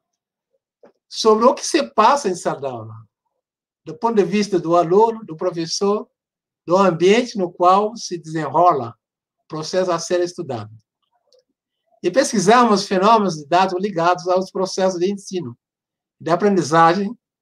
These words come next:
de conceitos, e estratégias que favorecem o ensino e a aprendiza-, a apropriação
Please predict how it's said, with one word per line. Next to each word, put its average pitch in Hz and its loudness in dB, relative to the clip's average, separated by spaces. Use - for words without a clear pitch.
de 175 0
conceitos, 202 2
e 226 0
estratégias 220 2
que 196 -6
favorecem 185 2
o 160 -4
ensino 196 -4
e 190 -2
a 190 0
aprendiza-, 185 -6
a 160 -4
apropriação 185 -4